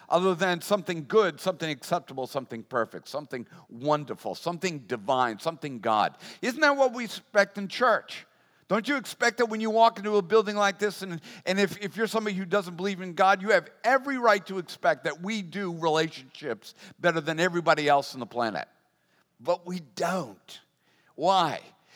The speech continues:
Because we settle for the common. "Well, this is like my last church. Well, this is like all kinds of churches." But rather, God is saying, listen, whether you're a church, a community, a family, a dad,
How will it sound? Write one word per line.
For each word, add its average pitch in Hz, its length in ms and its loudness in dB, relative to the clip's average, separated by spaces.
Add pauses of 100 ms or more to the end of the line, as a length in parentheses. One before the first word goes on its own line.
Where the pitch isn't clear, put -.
(100)
Because 185 400 0
we 214 120 -6
settle 214 420 -2
for 220 180 -6
the 214 100 -4
common. 220 560 -2 (260)
"Well, 123 200 2
this 151 160 -2
is 156 80 -8
like 156 220 2
my 160 120 2
last 165 380 2
church. 67 460 -10 (200)
Well, 87 100 -10
this 110 120 -4
is 107 100 -12
like 160 260 4
all 175 240 6
kinds 110 400 -2
of 76 100 -12
churches." - 580 -14 (300)
But 185 160 -6
rather, 220 320 4
God 214 320 2
is 185 80 -2
saying, 196 260 -4
listen, 196 220 0
whether 165 180 -2
you're 156 180 -2
a 131 60 -2
church, 208 400 -4
a 139 60 -10
community, 196 720 -8
a 117 60 -4
family, 175 520 -6
a 123 60 -6
dad, 160 440 -2